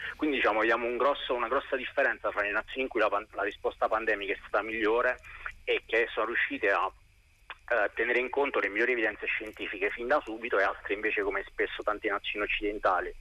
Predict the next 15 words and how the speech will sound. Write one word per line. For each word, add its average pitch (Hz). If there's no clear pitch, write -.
e -
fra 113
cui 139
l'Italia, 120
invece, 98
ecco, 98
questo 101
non 95
è, 90
non 92
è 95
successo -
allo 85
stesso -
modo. 85